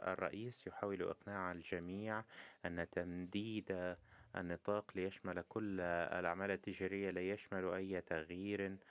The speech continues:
على القرار. نرحب ونؤيد الدول التي أشارت إلى، آه، ذلك ورفضته.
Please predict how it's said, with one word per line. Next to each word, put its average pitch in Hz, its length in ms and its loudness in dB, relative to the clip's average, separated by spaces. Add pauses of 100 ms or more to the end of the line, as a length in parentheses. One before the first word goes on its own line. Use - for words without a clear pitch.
(320)
على 98 800 2
القرار. 95 1500 0
نرحب 92 960 -4 (440)
ونؤيد 87 600 0
الدول 98 380 2
التي 87 420 2
أشارت 104 540 -2
إلى، 85 500 2
آه، 85 420 -4 (220)
ذلك 110 420 0
ورفضته. 95 1600 0